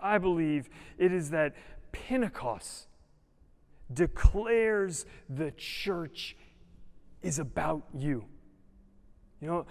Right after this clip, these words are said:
a mighty wind comes into that room and, and tongues of fire, the Spirit of the living God, it, it rests on individual people. When you gather as the church, it is about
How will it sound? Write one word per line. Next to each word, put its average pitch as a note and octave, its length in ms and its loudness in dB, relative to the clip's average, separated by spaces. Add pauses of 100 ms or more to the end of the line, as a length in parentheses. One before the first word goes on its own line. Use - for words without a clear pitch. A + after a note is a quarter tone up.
(200)
a E3 80 4
mighty G3+ 500 6
wind F#3+ 460 4 (260)
comes G3 360 6
into F#3+ 180 6
that F3+ 180 8
room F#3 360 6
and, E3 280 0 (280)
and E3 300 2
tongues A3+ 580 4
of F#3 180 2
fire, - 920 -2 (580)
the F#3 100 2
Spirit B3 500 4
of G#3+ 100 10
the G3 80 10
living G3 280 10
God, G3 320 2
it, F#3 220 4 (340)
it F3+ 180 4
rests D3+ 800 -4 (240)
on E3+ 260 0 (220)
individual G3 920 4
people. D3 520 -4 (1600)
When F#3+ 180 4
you A3+ 100 6
gather G#3 480 8
as F3+ 200 0
the F3 100 -2
church, - 420 2
it G3+ 120 0
is F#3+ 140 -2
about F#3 520 0